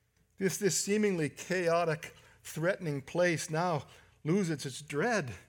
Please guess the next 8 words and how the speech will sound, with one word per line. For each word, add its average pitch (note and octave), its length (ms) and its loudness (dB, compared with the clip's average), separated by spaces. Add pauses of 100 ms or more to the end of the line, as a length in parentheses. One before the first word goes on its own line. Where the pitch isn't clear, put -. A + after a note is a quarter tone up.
(440)
because D#3+ 440 0 (920)
we D3+ 220 -2
have A3 140 4
a E3 60 0
Father A3+ 500 0
carrying A3 480 0
us B2+ 220 -2
above E3+ 480 0